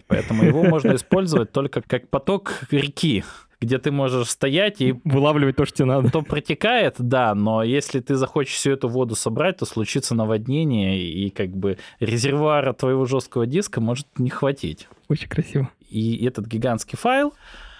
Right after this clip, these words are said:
Speaker 1: обрабатывается, из него вытаскивается нужная информация, строятся индексы, потом на этих индексах строятся еще индексы, и потом еще индексы,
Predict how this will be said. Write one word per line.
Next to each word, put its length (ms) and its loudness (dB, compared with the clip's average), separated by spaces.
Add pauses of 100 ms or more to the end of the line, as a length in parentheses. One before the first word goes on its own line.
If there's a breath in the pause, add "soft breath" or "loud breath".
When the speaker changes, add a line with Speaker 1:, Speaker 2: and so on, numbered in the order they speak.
(180 loud breath)
Speaker 1:
обрабатывается, 880 0
из 80 0
него 200 2
вытаскивается 600 -2
нужная 300 0
информация, 640 -2
строятся 540 -2
индексы, 640 0
потом 360 -2
на 60 2
этих 280 -4
индексах 380 -2
строятся 400 -4
еще 320 0
индексы, 500 -2
и 200 -8
потом 320 -12
еще 280 0
индексы, 680 -2